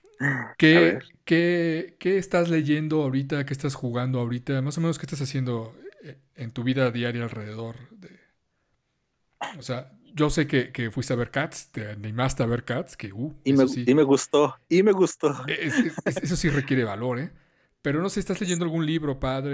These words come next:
Speaker 1: Ya
Speaker 2: ¿Estás
Speaker 1: hablaré,
Speaker 2: jugando?
Speaker 1: hablaré de Cats más adelante. Pues ahorita estoy con Pokémon.
Speaker 2: Ok.
Speaker 1: Estoy jugando Pokémon Escudo, y
Speaker 2: Ujú.
Speaker 1: ahorita no muy Pokémonizado.
Speaker 2: Ok.
Speaker 1: Y, pues, ahorita en cuestión como de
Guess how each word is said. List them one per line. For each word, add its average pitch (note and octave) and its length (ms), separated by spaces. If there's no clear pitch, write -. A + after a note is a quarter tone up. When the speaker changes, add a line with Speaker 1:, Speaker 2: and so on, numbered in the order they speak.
Speaker 1:
Ya E3+ 140
Speaker 2:
¿Estás - 80
Speaker 1:
hablaré, D3 200
Speaker 2:
jugando? C3 220
Speaker 1:
hablaré D3+ 200
de D3 80
Cats - 360
más A2+ 160
adelante. A#2+ 260
Pues D#3 140
ahorita A3 240
estoy F3 260
con C#3 160
Pokémon. G2+ 480
Speaker 2:
Ok. A2 120
Speaker 1:
Estoy A2+ 320
jugando G2 240
Pokémon F#2+ 420
Escudo, C#3+ 520
y B2+ 80
Speaker 2:
Ujú. G2+ 80
Speaker 1:
ahorita G2+ 260
no F#2+ 240
muy G2 240
Pokémonizado. G2+ 800
Speaker 2:
Ok. - 140
Speaker 1:
Y, F#2 640
pues, A#2 200
ahorita G#2+ 260
en A#2 100
cuestión A2+ 340
como C3 240
de F#2 480